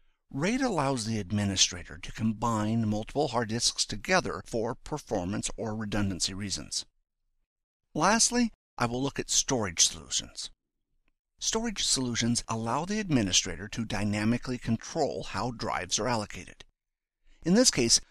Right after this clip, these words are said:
I will have a quick look at Windows storage spaces and Logical Volume Manager for Linux. Both these systems are excellent storage space systems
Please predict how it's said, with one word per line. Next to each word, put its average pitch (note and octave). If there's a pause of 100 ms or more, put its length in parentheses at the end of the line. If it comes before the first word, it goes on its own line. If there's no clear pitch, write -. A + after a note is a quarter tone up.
(200)
I C#3
will F3
have E3+
a A#2
quick -
look A2+
at G#2+ (100)
Windows B2+
storage C3+
spaces - (340)
and E3 (140)
Logical A#2+
Volume F#2+
Manager E2+
for B2
Linux. - (920)
Both F3+
these C#3
systems -
are G#2+
excellent C3
storage A2
space A2+
systems F#2